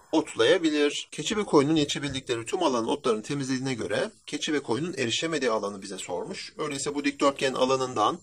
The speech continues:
e, bu yarım daireyi ve çeyrek dairenin alanını çıkartırsak geriye kalan kısmı bulabileceğiz. Önce bu dairenin tamamının alanını bularak başlamak istiyorum. Dairenin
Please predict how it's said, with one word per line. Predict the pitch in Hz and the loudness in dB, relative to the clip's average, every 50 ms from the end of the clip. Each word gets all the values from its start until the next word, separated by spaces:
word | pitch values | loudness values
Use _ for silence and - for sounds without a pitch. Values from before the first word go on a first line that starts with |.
| - | -4
e, | 117 113 113 113 113 120 | -2 0 0 0 0 0
bu | 131 143 139 135 - 117 | 2 2 2 2 0 0
yarım | 113 113 117 143 156 156 | 0 0 2 2 2 4
daireyi | 147 143 139 127 120 113 98 92 104 107 | 6 6 8 6 6 4 0 -2 -2 -2
ve | 101 107 - | -4 -4 -2
çeyrek | - - 226 127 143 143 - | -2 0 0 0 0 2 4
dairenin | 151 139 131 123 120 117 | 4 4 6 4 2 0
alanını | 113 117 120 117 110 107 101 101 | 0 0 2 0 0 0 -2 -6
çıkartırsak | - - - - - 247 - - 196 - - - - - - | -6 -2 2 4 4 4 2 0 -6 -2 -2 -2 -2 -2 0
geriye | - 311 254 233 233 240 | 2 2 2 2 0 0
kalan | - - 139 123 107 104 - | 2 2 4 4 4 4 2
kısmı | - 139 120 - 113 139 180 196 - _ _ _ _ _ | 0 -4 -4 -2 -2 -2 -2 -4 -6 _ _ _ _ _
bulabileceğiz. | - 135 131 165 180 175 147 131 113 110 92 - - - - | -4 2 2 2 2 2 -2 0 0 0 -2 -2 -4 -4 -2
Önce | 165 165 165 180 160 | 0 2 2 2 2
bu | 170 160 | 4 6
dairenin | 170 165 165 170 170 175 175 | 8 10 10 10 8 6 4
tamamının | - 190 180 185 185 180 175 170 160 | 2 2 6 8 8 8 6 4 2
alanını | 160 156 160 160 160 156 | 4 4 4 4 4 2
bularak | 151 156 165 160 147 135 - - | 2 2 4 4 4 4 4 4
başlamak | 120 117 - - 110 107 107 - | 4 4 4 0 -4 -6 -6 -8
istiyorum. | 110 - - 104 101 117 147 156 | -10 -10 -8 -6 -6 -4 0 6
Dairenin | 139 139 139 143 143 147 147 | 8 8 8 8 6 4 0